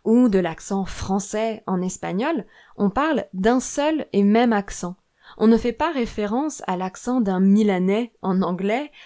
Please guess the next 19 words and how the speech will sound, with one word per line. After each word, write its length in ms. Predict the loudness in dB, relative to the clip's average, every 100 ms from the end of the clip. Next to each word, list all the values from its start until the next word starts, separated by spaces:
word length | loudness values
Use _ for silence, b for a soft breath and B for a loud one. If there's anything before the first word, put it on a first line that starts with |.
| B B
ou 220 | 0 0
d'un 220 | 0 -2
Marseillais 840 | 0 -2 -2 -4 -2 -2 -4 -6 -8
en 160 | -4 -2
espagnol. 640 | -2 -4 -4 -4 -4 -6 B B B
Donc 160 | -2 -2
finalement, 680 | 0 2 4 2 0 -4 -10 _ _ _ 0
l'accent 440 | 0 2 -4 -4
régional 640 | -2 -4 -4 -4 -4 -4 -4
a 140 | -6
tendance 800 | -4 -4 -2 -2 -4 -6 -8 -8
à 120 | -10
s'effacer 840 | -8 -6 -6 -8 -12 -10 -10 -10 -14 _ _ _
quand 220 | -8 -6
on 80 | -6
parle 420 | -4 -4 -4 -8 -6
une 200 | -2 0
autre 280 | 0 -2 -6
langue 400 | -4 -4 -4 -8